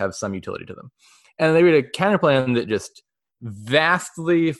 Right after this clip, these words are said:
fundamentally alters that geopolitical paradigm, right? Every other country gets rid of nukes. And then they act as if that just has no relationship to the net benefit.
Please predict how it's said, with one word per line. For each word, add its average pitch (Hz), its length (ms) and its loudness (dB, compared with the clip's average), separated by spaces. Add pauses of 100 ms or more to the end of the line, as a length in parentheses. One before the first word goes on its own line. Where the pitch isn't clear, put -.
(120)
fundamentally 143 520 2
alters 113 580 0
that 101 200 -4
geopolitical 104 640 -6
paradigm, 90 420 -6
right? 101 120 -8 (100)
Every 139 300 2
other 123 240 4
country 110 260 -6
gets 98 160 -6
rid 98 80 -10
of 90 80 -6
nukes. - 480 -14 (540)
And 151 100 0
then 151 80 0
they 143 200 2
act 160 260 -2
as 143 120 2
if 127 160 0
that 131 220 0
just 131 140 -4
has 107 180 0
no 135 400 2
relationship 123 580 0
to 113 80 -6
the 101 80 -6
net 92 180 -4
benefit. - 340 -10